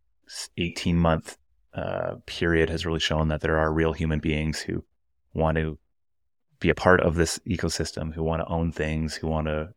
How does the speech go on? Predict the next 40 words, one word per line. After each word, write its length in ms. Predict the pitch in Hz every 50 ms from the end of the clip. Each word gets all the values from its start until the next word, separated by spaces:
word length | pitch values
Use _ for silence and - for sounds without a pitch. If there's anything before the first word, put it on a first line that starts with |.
| _ -
have 260 | - - 82 80 78
ownership 400 | - 80 80 80 - - - -
experiences. 840 | 85 - - - 82 82 82 82 87 87 - - 87 85 85 85 -
And, 180 | 90 85 87 - _ _ _ _ _ _ _ _ _ -
uh, 80 | - 85
I 60 | - -
think 140 | 90 80
the 60 | - 80
consumer 460 | - 85 80 - - 87 82 82 -
era 360 | 78 80 80 80 80 80 80
of 140 | 85 - -
crypto 340 | - - - - 80 76 78
is, 240 | 76 73 73 - -
is 100 | - -
here. 400 | - - - 98 95 95 95 92
We're, 200 | 85 82 82 85 - _ -
we're 160 | - 85 80
very 440 | 78 78 87 82 85 85 85 87 90
much 320 | 87 80 80 - - - -
right 160 | 85 85 82
around 200 | 82 82 80 80
the 60 | 82
corner. 500 | 80 - - 85 82 80 82 82 80 80 _ _ _ _ _ _ _ _ -
Um, 440 | - 76 76 76 73 76 85 - - -
and 340 | 82 80 80 78 - -
Seed 160 | - - - -
Club's 240 | - 80 80 -
pretty 240 | - - - - 85
excited 300 | 80 - - 82 82 80
to 60 | 78
be 200 | 76 82 80 78 - -
working 380 | - 87 82 80 - - 80 78
and 100 | 78 80
leaning 240 | 80 78 78 78
into 280 | - 78 80 80 76 80
that 180 | 80 80 80 -
space. 420 | - - - 82 78 - - - -
Uh, 160 | - 85 82 85 90
we'll 80 | 85 85
have 400 | 82 - _ _ _ - 98